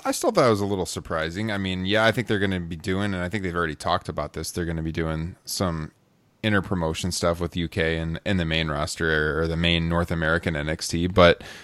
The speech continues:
you know, Walter, he doesn't come to North America that much. He's talked about that in interviews that he doesn't really wanna work over here full time. So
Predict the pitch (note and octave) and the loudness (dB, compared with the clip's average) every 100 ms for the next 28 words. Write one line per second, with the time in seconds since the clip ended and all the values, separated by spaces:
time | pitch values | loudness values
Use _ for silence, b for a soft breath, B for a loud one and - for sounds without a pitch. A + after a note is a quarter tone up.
0 | B - F4 C3 A2+ F3 F#3 C#3+ B2 A#2+ | B -4 0 6 10 10 10 10 10 8
1 | - D#3 G#3 B3+ G#3+ B3 C#4 A2 E2+ F2 | 2 4 4 4 2 2 4 4 4 2
2 | D#2 B1 D2+ D#2 D2+ C#2 C#2+ G2 - - | 0 0 0 2 2 2 2 2 4 2
3 | - B2+ C3+ - F2+ F2+ F#2+ E2 D#2 G2 | 4 8 8 8 6 6 6 2 4 4
4 | A2 E2+ E2 D#2+ E2+ D#2+ F2 F2 E2+ F2 | 4 4 -2 0 -2 2 0 0 0 0
5 | E2+ D#2+ F2 - E2+ D#2 E2+ D2 - C2 | 0 0 -2 0 -2 0 -2 -4 -4 -6
6 | - B1 C2+ - - E2+ D#2+ | -4 -6 -6 -6 -2 0 0